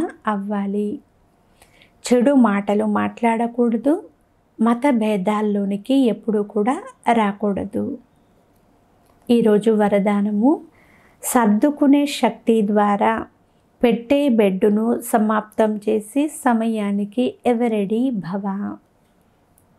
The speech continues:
సారాంశము, ఎవరైతే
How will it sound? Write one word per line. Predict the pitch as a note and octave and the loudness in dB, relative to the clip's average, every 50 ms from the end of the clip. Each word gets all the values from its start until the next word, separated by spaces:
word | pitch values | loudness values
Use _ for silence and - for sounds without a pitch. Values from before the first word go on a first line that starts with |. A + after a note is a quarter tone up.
| _ - | _ -12
సారాంశము, | - - B3 A3 G#3 G#3 G#3+ G#3 G#3 G#3 G3+ - - G#3+ G#3 G#3 G#3 A#3+ D4 G4 - - _ _ _ _ _ _ _ _ _ _ _ _ _ _ _ _ _ _ _ _ - - _ _ _ _ _ _ _ - | -6 -2 0 0 0 0 -2 -2 -4 -6 -8 -4 -2 -2 -2 0 0 0 0 0 -2 -8 _ _ _ _ _ _ _ _ _ _ _ _ _ _ _ _ _ _ _ _ -20 -20 _ _ _ _ _ _ _ -2
ఎవరైతే | B3 B3 A#3 A3 B3+ C4 C#4+ C#4+ C#4+ C#4+ - | 0 2 2 4 4 4 2 2 0 0 0